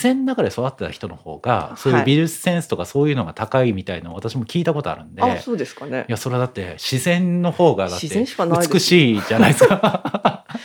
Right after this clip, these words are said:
Speaker 2: そうですよね。
Speaker 1: そこからこうなんかあの、得るものがあるんじゃないですか、多分。
Speaker 2: ああ、そうですね。でも、ほ-、
Speaker 1: ええ。
Speaker 2: なんか有名な、やっぱり世界的に有名なデザイナーの人も、
Speaker 1: はい。
Speaker 2: 結局自然の中から色彩取ってるんですよね。
Speaker 1: あ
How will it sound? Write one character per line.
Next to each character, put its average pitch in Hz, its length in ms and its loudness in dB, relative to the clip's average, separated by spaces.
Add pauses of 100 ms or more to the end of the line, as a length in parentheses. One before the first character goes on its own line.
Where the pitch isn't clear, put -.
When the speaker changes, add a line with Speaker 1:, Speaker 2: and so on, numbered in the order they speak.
(140)
Speaker 2:
そ 185 60 4
う - 40 6
で - 20 4
す 233 160 -2
よ - 0 -
ね。 160 80 -4
Speaker 1:
そ 175 160 0
こ 185 140 4
か 190 100 4
ら 175 120 4
こ 147 260 6
う 135 40 6
な 139 120 6
ん 117 40 -2
か 101 220 2
あ 92 60 -2
の、 90 440 -6
得 165 220 2
る 160 80 6
も 113 100 2
の 92 80 -2
が 101 80 2
あ - 40 4
る 113 60 0
ん - 40 -6
じ 78 60 -12
ゃ - 20 -10
な - 0 -
い - 20 -10
で - 40 -16
す - 40 -20
か、 175 100 -4
多 110 100 0
分。 160 380 -8
Speaker 2:
あ 147 40 -12
あ、 - 20 -14
そ 185 140 -10
う 165 40 -6
で 147 60 -8
す 147 100 -12
ね。 156 80 -8
で 233 60 2
も、 208 120 0
ほ-、 202 120 -8
Speaker 1:
え 110 120 -4
え。 - 20 0
Speaker 2:
な 226 80 2
ん - 20 -12
か 202 80 0
有 226 220 4
名 311 180 0
な、 302 80 -2
や 285 80 0
っ 294 60 -12
ぱ 262 80 2
り 190 120 4
世 196 220 -8
界 220 220 2
的 226 220 2
に 220 100 2
有 214 140 2
名 214 120 0
な 208 140 0
デ 190 120 0
ザ 196 200 0
イ 196 40 0
ナ 196 120 0
ー - 20 -2
の 190 160 -2
人 196 200 -6
も、 156 320 -2
Speaker 1:
は 120 100 -2
い。 107 60 2
Speaker 2:
結 240 120 -2
局 311 220 -6
自 285 260 -4
然 302 380 2
の 302 100 0
中 277 240 -2
か 170 120 0
ら 151 100 2
色 - 220 -6
彩 175 260 2
取 180 100 -6
っ - 40 -16
て 143 100 0
る 123 80 -6
ん 123 80 -10
で 156 60 -16
す - 100 -16
よ 160 60 -6
ね。 233 180 -4
Speaker 1:
あ 98 760 -8